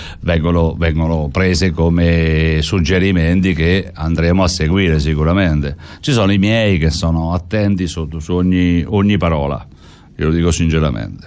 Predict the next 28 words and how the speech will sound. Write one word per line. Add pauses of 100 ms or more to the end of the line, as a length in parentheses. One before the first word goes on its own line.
dopo,
beh,
me
lo,
mi
viene,
eh,
mi
viene
rapportato,
ma (760)
qualsiasi
cosa
la
gente
lo
scrivesse,
ce
lo
dicesse,
perché
noi, (300)
eh,
perché
nessuno
è
perfetto,
quindi,